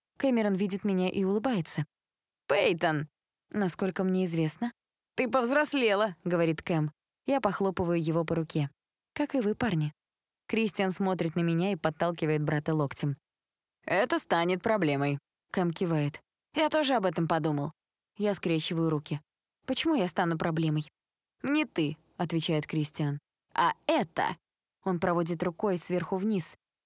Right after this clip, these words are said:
словно имеет в виду мой внешний вид. Или думает, что я пугало, которое нужно прятать дома. «Мы не хотим, чтобы парни в школе говорили обо мне». Заканчиваю за него. Кэм странно смотрит на меня. «Он собирался сказать, смотрели на тебя».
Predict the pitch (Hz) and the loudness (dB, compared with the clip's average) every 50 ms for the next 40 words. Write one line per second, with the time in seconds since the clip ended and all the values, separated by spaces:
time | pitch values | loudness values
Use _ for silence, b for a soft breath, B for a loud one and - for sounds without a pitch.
0 | _ _ - - - 208 185 175 180 180 180 180 180 185 180 170 165 165 170 165 | _ _ -10 -4 -2 0 0 2 2 0 0 2 0 0 0 -2 -2 -2 -2 0
1 | 160 214 226 208 185 170 165 180 175 175 165 - 190 208 220 269 220 160 - _ | 0 0 0 0 0 0 0 0 0 -2 -2 -2 -2 -2 -2 -2 -4 -4 -6 _
2 | _ _ _ _ _ - - 269 220 202 190 196 208 214 202 175 - - - 165 | _ _ _ _ _ -6 -4 0 0 2 2 2 2 2 0 0 -2 -2 -2 0
3 | 156 165 156 151 - - 226 285 285 247 208 180 165 - 170 160 - 165 160 165 | 0 0 0 -2 -2 -4 -4 -2 0 0 0 0 2 0 0 0 0 0 0 0
4 | 156 160 160 160 156 175 160 - 180 170 165 - 175 165 160 175 156 147 147 147 | 0 0 0 -2 -2 -2 -2 -2 -2 -2 -2 -2 -4 -4 -2 -2 0 0 -2 -4
5 | - _ _ _ _ _ - 285 302 311 330 320 349 339 - 370 320 220 - - | -6 _ _ _ _ _ -4 -2 0 2 2 2 2 2 2 0 0 0 0 0
6 | 175 180 185 190 - 220 220 202 190 190 180 - - - 269 247 202 180 165 160 | 2 2 2 2 2 0 0 2 0 -2 -2 -2 -2 0 0 2 2 2 0 -2
7 | - _ _ _ _ _ - 180 160 170 160 151 139 143 139 139 160 180 185 214 | -4 _ _ _ _ _ -6 -4 -2 0 2 2 2 2 0 0 0 -2 0 0
8 | 220 226 233 254 277 277 _ _ _ _ _ - 185 180 185 170 - 170 165 165 | 0 0 0 -2 -4 -6 _ _ _ _ _ -6 -4 -2 -2 0 0 0 0 0
9 | - 175 170 170 160 165 165 165 160 156 160 160 160 - _ _ _ _ _ _ | -2 -2 0 0 0 0 0 0 0 0 0 -2 -4 -6 _ _ _ _ _ _
10 | _ - 262 254 233 - - 214 202 202 196 196 196 - 226 208 180 165 160 156 | _ -2 0 0 0 -2 -2 -2 0 0 0 -2 -2 -2 -2 -2 -2 -2 -4 -4
11 | - 156 151 147 143 143 143 139 - _ _ _ _ _ _ _ _ _ _ - | -2 -2 0 0 0 -2 -4 -6 -8 _ _ _ _ _ _ _ _ _ _ -6
12 | 196 220 240 226 - 254 233 247 254 247 233 - 220 - - 247 226 214 247 254 | -2 -2 0 0 0 0 2 2 2 2 0 0 -2 0 0 0 0 2 0 0
13 | 233 - - 269 285 302 - - 370 - - 160 160 156 156 156 151 - 175 156 | 0 0 -2 -2 -2 0 0 0 0 2 2 2 2 2 0 0 0 -2 -2 -2
14 | - - 190 | -2 -2 -4